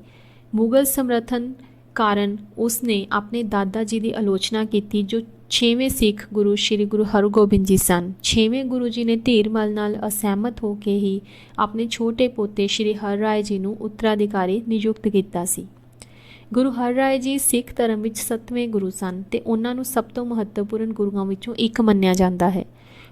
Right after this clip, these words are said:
ਉਹ ਹਰ ਰਾਏ ਜੀ ਨੇ, ਗੁਰੂ ਹਰ ਰਾਏ ਜੀ ਨੇ ਜ਼ੁਲਮ ਵਿਰੁੱਧ ਲੜਨ ਅਤੇ ਦੁਖੀ ਲੋਕਾਂ ਦੀ ਮਦਦ ਕਰਨ ਦੇ ਆਪਣੇ ਪਿਤਾ ਦੇ ਕੰਮ ਨੂੰ ਜਾਰੀ ਰੱਖਿਆ। ਉਹਨਾਂ ਨੇ ਪੂਰੇ ਭਾਰਤ ਅਤੇ ਇਸ ਤੋਂ ਬਾਹਰ ਸਿੱਖ ਧਰਮ ਨੂੰ ਫੈਲਾਉਣ ਵਿੱਚ ਵੀ ਮਦਦ ਕੀਤੀ।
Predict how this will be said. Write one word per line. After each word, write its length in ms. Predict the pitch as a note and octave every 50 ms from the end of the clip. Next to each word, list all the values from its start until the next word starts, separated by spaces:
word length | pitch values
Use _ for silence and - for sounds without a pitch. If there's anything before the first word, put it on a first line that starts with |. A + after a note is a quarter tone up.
| - -
ਉਹ 160 | B3+ D4 C#4
ਹਰ 220 | C4 B3+ A#3+ A#3+
ਰਾਏ 240 | B3 B3+ B3+ B3+ B3+
ਜੀ 220 | A#3 B3 B3 A#3+
ਨੇ, 260 | A#3 A#3 A3+ A3 A#3 A#3+ - - - - - - - - - - - - - -
ਗੁਰੂ 200 | G3+ A#3 B3 C4+
ਹਰ 240 | C4 C4 B3 A#3+ A#3+
ਰਾਏ 240 | A#3+ C4 C4 C4 C4
ਜੀ 220 | A#3 - A#3+ A3+
ਨੇ 160 | G#3+ G3+ G#3 G#3
ਜ਼ੁਲਮ 400 | G3+ G3+ A3 A3 A3 A#3+ B3+ B3+
ਵਿਰੁੱਧ 320 | B3+ A#3+ A#3 A3 G3+ A3
ਲੜਨ 420 | A3 G#3+ G#3 G3 F#3+ G3 G3+ G3+
ਅਤੇ 200 | G3+ G#3 A3 A3
ਦੁਖੀ 360 | G#3 G3 G#3+ G#3 G#3+ - C4 C4
ਲੋਕਾਂ 340 | B3 A#3 A#3 A#3 - G#3+
ਦੀ 140 | G#3 G#3 A3
ਮਦਦ 360 | G#3+ G3+ F#3+ F#3 G3 A3+ A3+
ਕਰਨ 280 | - A#3+ A3+ A3+ A3 G#3
ਦੇ 220 | G#3 G#3 G3+ G3+ G#3 - - - - -
ਆਪਣੇ 320 | A3 G#3 G#3 G#3 A3 A3+ A#3
ਪਿਤਾ 380 | A3+ - G#3+ G#3 G#3 A3+ A3
ਦੇ 120 | A3 A#3 A3+
ਕੰਮ 240 | A3+ G#3+ G3 G3 F#3+
ਨੂੰ 160 | G#3 A#3 A3+
ਜਾਰੀ 340 | A3+ A#3 G#3+ G3 F#3 F#3+ F#3
ਰੱਖਿਆ। 400 | F#3 F3 F3 - - F#3+ E3+ - -
ਉਹਨਾਂ 280 | G#3+ A3 A3 A3+ B3 B3+
ਨੇ 100 | C4 C4
ਪੂਰੇ 340 | C4 - A#3+ A#3 A3+ A#3 A#3
ਭਾਰਤ 500 | A#3 - A#3+ A3 G3 G3 G3+ G#3 G#3 G#3+
ਅਤੇ 200 | G#3 G#3 A3 A3
ਇਸ 160 | G#3+ G#3 -
ਤੋਂ 160 | - B3+ B3
ਬਾਹਰ 300 | G#3+ G3+ G#3 G3+ G3 G3+
ਸਿੱਖ 280 | G#3 G#3 - A3+ A3+ - -
ਧਰਮ 260 | B3 A3+ G#3 G3+ G3
ਨੂੰ 100 | G3 G#3
ਫੈਲਾਉਣ 420 | G#3 G#3 G#3+ G3+ F#3+ F#3 F#3 F#3
ਵਿੱਚ 260 | F#3 F#3+ F#3+ - - G3+
ਵੀ 120 | G3+ B3
ਮਦਦ 380 | C4 B3 A3+ G#3+ G3 F#3 F3+ -
ਕੀਤੀ। 400 | - F3+ F3 - - E3+ D#3